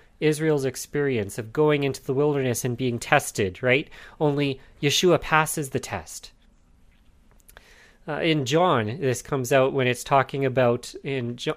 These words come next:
John fifteen, Yeshua says, "I am the vine, and you are the branches, and, um, those who abide in me will bear much fruit."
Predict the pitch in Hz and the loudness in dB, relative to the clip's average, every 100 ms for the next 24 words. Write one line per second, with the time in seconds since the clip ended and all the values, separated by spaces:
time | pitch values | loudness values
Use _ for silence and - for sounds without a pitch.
0 | 139 139 139 135 131 - - 143 104 107 | -2 2 2 2 -4 -4 -4 -4 -2 -4
1 | - 135 120 131 117 123 127 120 113 131 | -2 -2 0 0 2 2 0 -2 -2 0
2 | 135 127 110 104 - _ - _ - 127 | 2 2 -2 -4 -12 _ -20 _ -6 0
3 | 117 110 104 - 147 135 139 127 113 127 | 0 0 -4 -8 -6 0 0 0 0 2
4 | 123 123 - 107 101 98 - 120 113 107 | 2 0 -2 -2 -2 -4 -6 -4 -4 -6
5 | 104 - - - _ - 120 110 113 120 | -10 -18 -20 -20 _ -4 -2 -2 -2 0
6 | 143 139 151 139 135 139 139 127 131 143 | 0 2 0 2 4 4 4 0 0 0
7 | 131 120 131 120 117 110 - - 151 101 | 0 0 0 2 0 -4 -8 -4 -4 -4
8 | - | -8